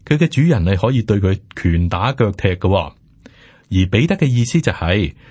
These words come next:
如果你做錯咗事而去忍耐呢，咁有咩可誇嘅呢？你係為咗做錯事而捱打嘅，咁有乜可誇啊？神冇要你喺呢種情況之下去忍耐喎。親愛聽眾朋友啊，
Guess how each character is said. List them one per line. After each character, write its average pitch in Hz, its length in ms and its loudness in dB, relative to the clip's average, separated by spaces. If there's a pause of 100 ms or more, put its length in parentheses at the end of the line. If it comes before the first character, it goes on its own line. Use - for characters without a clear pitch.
(240)
如 95 140 2
果 151 140 2
你 170 140 2
做 95 280 0
錯 - 160 -2
咗 104 160 2
事 - 200 -4
而 76 300 -4
去 90 120 2
忍 85 200 2
耐 82 180 2
呢， 85 400 0
咁 92 140 2
有 90 140 2
咩 104 160 0
可 80 80 -2
誇 127 440 -2
嘅 120 80 0
呢？ 190 140 -2 (600)
你 117 100 2
係 113 140 2
為 92 120 0
咗 110 160 2
做 92 260 0
錯 104 300 0
事 90 80 0
而 76 360 -4
捱 76 40 -6
打 85 220 -4
嘅， 101 360 0 (220)
咁 98 140 2
有 92 100 2
乜 101 120 0
可 101 100 -4
誇 95 200 -2
啊？ 87 240 -4 (560)
神 87 280 0
冇 101 160 2
要 113 160 2
你 110 80 2
喺 101 160 0
呢 117 80 0
種 107 180 0
情 76 260 -2
況 95 220 0
之 104 120 -2
下 82 200 0
去 85 80 0
忍 85 260 0
耐 85 80 0
喎。 85 380 -2 (580)
親 113 180 0
愛 92 80 0
聽 95 140 0
眾 95 100 2
朋 85 120 -2
友 76 160 -2
啊， 87 240 -2